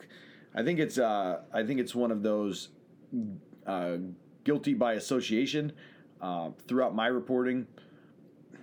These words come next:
I, the name has been there, but I've never,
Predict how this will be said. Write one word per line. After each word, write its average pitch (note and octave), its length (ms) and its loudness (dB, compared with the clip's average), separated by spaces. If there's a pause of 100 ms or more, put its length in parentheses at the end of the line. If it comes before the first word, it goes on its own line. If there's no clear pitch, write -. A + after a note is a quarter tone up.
(220)
I, G2+ 120 -2 (120)
the G2 140 -4
name A2+ 320 0
has G2+ 120 -2
been G#2+ 260 0
there, A#2 200 0
but G2 160 -2
I've F#2+ 160 -2
never, G#2 520 0